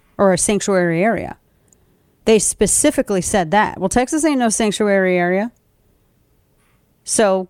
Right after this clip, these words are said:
go to sanctuary areas. Lured. No one was lured. Were they lured into entering the country illegally? Or do you just, or do you stop there?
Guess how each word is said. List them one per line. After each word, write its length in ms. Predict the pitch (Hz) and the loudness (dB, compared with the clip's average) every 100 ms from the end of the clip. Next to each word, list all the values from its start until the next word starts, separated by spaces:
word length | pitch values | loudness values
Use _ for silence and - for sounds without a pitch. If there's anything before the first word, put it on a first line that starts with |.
| - | 0
go 160 | 185 | 2
to 80 | 190 | 2
sanctuary 560 | 226 226 233 254 285 311 | 2 0 2 2 4 2
areas. 440 | 392 220 151 - - _ _ _ _ _ _ _ _ _ _ _ _ - | 2 2 0 -6 -12 _ _ _ _ _ _ _ _ _ _ _ _ -6
Lured. 580 | 180 190 175 175 170 - | 2 4 4 4 0 -2
No 160 | 240 254 | 0 2
one 200 | 247 208 | 2 2
was 180 | 185 | 0
lured. 360 | 185 185 180 180 | 0 2 2 2
Were 120 | 220 | 4
they 120 | 240 | 4
lured 400 | 233 233 277 320 | 2 2 4 4
into 200 | 330 302 | 4 4
entering 340 | 247 269 302 285 | 4 4 4 2
the 60 | |
country 320 | 269 269 277 269 | 2 2 2 2
illegally? 560 | 269 269 277 277 269 _ _ _ _ _ _ _ _ _ _ | 2 2 4 4 0 _ _ _ _ _ _ _ _ _ _
Or 100 | 254 | 0
do 120 | 254 | 2
you 120 | 262 | 0
just, 300 | 226 247 - | 0 -2 -2
or 100 | - | -2
do 120 | 220 240 | 0 2
you 140 | 233 | 0
stop 440 | - - 226 226 | 0 2 2 2
there? 360 | 190 185 - | -2 -4 -4